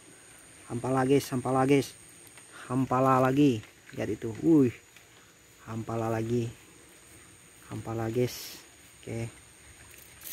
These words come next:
Ternyata umpan undang panen hampala. Nah, ini. Oke, guys. Mantap, kawan-kawan.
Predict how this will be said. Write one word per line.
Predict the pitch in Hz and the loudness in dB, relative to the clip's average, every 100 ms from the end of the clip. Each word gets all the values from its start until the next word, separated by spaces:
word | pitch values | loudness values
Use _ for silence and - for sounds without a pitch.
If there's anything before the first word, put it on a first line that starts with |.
| - - - - - | -14 -14 -16 -20 -18
Ternyata | 123 117 113 120 120 | -10 -8 -4 0 0
umpan | 117 117 117 | 0 -4 -4
undang | 123 120 120 131 123 117 - - - - - - - - | -2 -2 2 2 2 -4 -12 -16 -16 -18 -18 -18 -8 -4
panen | 120 127 127 123 | 2 4 4 2
hampala. | 123 123 127 139 123 110 - - - - - - - - - - - - - 123 | 0 2 6 8 6 2 -10 -16 -16 -14 -14 -14 -14 -14 -14 -16 -18 -20 -16 -10
Nah, | |
ini. | 120 123 - - - - - - - - - - - - - - - - - - - - - | -6 -6 -8 -14 -16 -16 -16 -20 -18 -18 -18 -20 -18 -18 -18 -20 -16 -16 -16 -18 -14 -14 -10
Oke, | 123 113 | -6 -2
guys. | 123 127 135 - - - - - - - - | 2 4 4 2 -4 -8 -10 -14 -12 -12 -10
Mantap, | 135 123 123 127 - - | -8 -6 -2 -2 -2 -4
kawan-kawan. | 127 127 127 131 135 120 | -4 -2 2 6 6 4